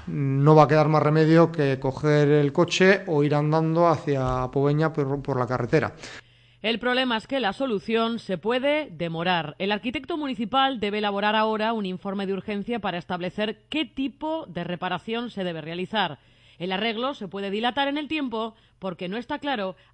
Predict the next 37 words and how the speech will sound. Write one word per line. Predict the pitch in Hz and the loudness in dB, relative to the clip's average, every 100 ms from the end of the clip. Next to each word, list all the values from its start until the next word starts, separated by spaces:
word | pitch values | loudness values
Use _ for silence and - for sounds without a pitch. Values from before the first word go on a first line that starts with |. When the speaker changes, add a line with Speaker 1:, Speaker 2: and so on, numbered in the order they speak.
| - | -4
Speaker 2:
a | 208 214 | -4 -2
qué | 339 | -6
institución | 302 254 311 240 220 233 233 | -6 -6 -8 -10 -10 -8 -6
le | 233 | -6
correspondería | 202 180 175 - 180 180 180 160 | -6 -10 -10 -12 -8 -6 -6 -6
ejecutarlo. | 165 185 180 214 190 151 - _ _ _ | -10 -8 -4 -2 -4 -10 -14 _ _ _
La | 214 | -4
Diputación | 220 240 247 302 330 359 | -4 -4 -4 -2 -4 -4
se | 285 | -6
ha | 214 | -6
venido | 214 214 | -4 -4
encargando | 208 196 190 196 240 277 320 349 370 311 | -6 -4 -4 0 0 0 -2 -4 -4 -8
del | 180 175 | -8 -6
mantenimiento | 175 175 185 180 196 214 | -6 -6 -6 -4 -4 -4
del | 240 233 | -6 -4
puente | 269 240 202 190 - _ _ - | -4 -2 -4 -4 -8 _ _ -12
al | 165 | -10
encontrarse | 165 170 170 196 208 - 254 | -8 -8 -6 -6 -6 -6 -4
en | |
la | 214 | -4
playa | 175 180 160 | -4 -6 -6
de | |
la | 160 | -4
Arena, | 190 226 180 143 _ _ - | -4 -2 -4 -8 _ _ -6
pero | 208 214 | -4 -4
fue | - 311 | -6 -6
el | 320 | -4
Departamento | 285 269 247 254 254 262 254 | -4 -2 -4 -4 -4 -4 -6
de | 233 | -6
Costas, | 170 - 160 | -12 -12 -14
dependiente | 160 165 180 220 214 170 151 | -12 -10 -6 -6 -6 -8 -10
del | 151 156 147 | -14 -14 -10
Gobierno | 160 180 208 | -8 -6 -6
Central, | 226 240 202 220 262 | -6 -6 -4 -4 -6
quien | - 185 | -10 -8
lo | 170 | -8
construyó, | 160 135 185 233 285 | -10 -10 -10 -6 -6